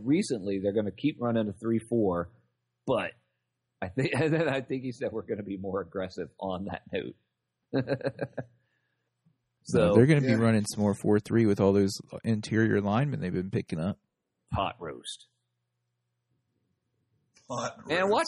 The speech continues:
Speaker 3: roast.
Speaker 1: Pot Roast suck. He's got a great nickname. Watch him suck. Man.
Speaker 2: No, he's gonna be
Speaker 3: Better
Speaker 2: good,
Speaker 3: not.
Speaker 2: dude.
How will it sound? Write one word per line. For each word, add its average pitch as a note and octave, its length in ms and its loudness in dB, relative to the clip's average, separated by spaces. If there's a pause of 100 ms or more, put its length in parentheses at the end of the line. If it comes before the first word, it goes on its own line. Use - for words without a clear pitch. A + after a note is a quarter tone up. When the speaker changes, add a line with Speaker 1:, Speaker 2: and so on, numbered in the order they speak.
(140)
Speaker 3:
roast. C#3 100 0
Speaker 1:
Pot B2 140 -2
Roast A#2 280 -4
suck. G2 300 -2
He's C3+ 160 -8
got G3+ 160 0
a C#3+ 60 -4
great C3 320 -4
nickname. G2 400 -12
Watch C3 200 -8
him C3+ 120 -10
suck. D#2 460 -12 (680)
Man. A2+ 220 -2
Speaker 2:
No, A#2 220 8
he's C#3 180 4
gonna F3 160 2
be C#3 120 6
Speaker 3:
Better A#2 100 2
Speaker 2:
good, A2+ 180 6
Speaker 3:
not. G2 80 0
Speaker 2:
dude. F2+ 240 0